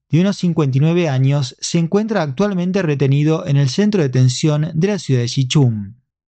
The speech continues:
La policía registró su domicilio varias veces tras su arresto. Durante los allanamientos se confiscaron más de doscientos mil yuanes en efectivo.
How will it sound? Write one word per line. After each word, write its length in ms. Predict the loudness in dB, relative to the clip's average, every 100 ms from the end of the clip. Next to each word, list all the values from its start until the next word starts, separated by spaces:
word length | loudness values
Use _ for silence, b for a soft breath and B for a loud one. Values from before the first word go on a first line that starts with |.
| _
La 120 | -2
policía 400 | 0 -2 -2 -2
registró 340 | -2 0 0 0
su 140 | 2
domicilio 760 | 0 0 0 2 2 2 0 -2
varias 320 | -2 -2 -2
veces 300 | -2 0 0
tras 180 | 0 0
su 80 | 2
arresto. 640 | 2 0 -4 -8 -8 -8 _ _ _ _ _
Durante 320 | 2 4 4
los 160 | 0 0
allanamientos 760 | 0 2 2 2 0 0 -2 -2 -6
se 180 | -2
confiscaron 800 | 0 0 -2 -2 0 0 -2 -4 -2 2
más 200 | 2 2
de 60 |
doscientos 500 | -2 0 0 0 2
mil 160 | 2 2
yuanes 340 | 0 -2 0
en 80 | 2
efectivo. 680 | 2 0 0 0 0 -2